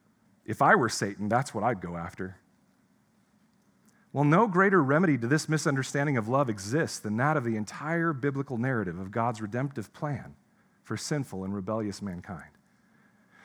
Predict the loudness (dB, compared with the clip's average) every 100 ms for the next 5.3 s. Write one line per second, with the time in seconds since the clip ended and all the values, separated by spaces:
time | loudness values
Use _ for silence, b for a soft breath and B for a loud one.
0 | b 6 8 8 4 2 4 4 2 0
1 | 4 4 4 0 0 -2 4 6 6 2
2 | -2 0 2 4 4 4 0 2 2 2
3 | 2 4 4 2 0 2 2 0 -2 -2
4 | 0 0 0 0 0 -2 -2 -2 -6 -4
5 | -4 -6 -10